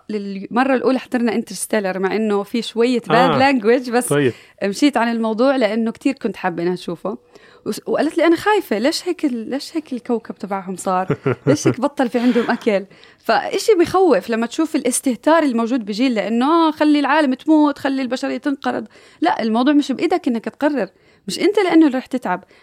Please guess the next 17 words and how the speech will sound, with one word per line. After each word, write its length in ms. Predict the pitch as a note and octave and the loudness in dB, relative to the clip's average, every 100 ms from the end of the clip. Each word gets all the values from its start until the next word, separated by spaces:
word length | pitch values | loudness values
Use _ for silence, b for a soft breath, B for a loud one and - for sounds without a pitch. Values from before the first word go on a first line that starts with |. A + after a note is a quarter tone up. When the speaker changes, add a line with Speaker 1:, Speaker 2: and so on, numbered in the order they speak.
| b | b
Speaker 1:
بعدين 240 | G3 B3 | 2 4
رح 100 | D4+ | 2
يكون 240 | - - C#4+ | 2 2 4
موت 200 | D4+ D4+ | 4 2
بطيء 240 | B3 D#4 A#3 | -2 0 0
جدًا، 360 | C#4+ E4+ B3 - | 0 2 2 0
يعني، 220 | F#3 F3+ | -4 -4
مش 80 | G3 | 0
Speaker 2:
آه، 120 | B2+ | 2
Speaker 1:
رح 100 | B2 | 2
يجي 300 | - D4+ - | 4 4 4
Speaker 2:
آه. 40 | - | 0
Speaker 1:
إشي: 220 | - B3 | -2 0
"أوه، 180 | C#4+ D4 | 2 0
خلاص 280 | C4+ B3+ | 0 -4
إحنا 180 | - B3 | -4 -6
ارتحنا"، 440 | G#3+ - A#3 G#3+ | -6 -6 -4 -4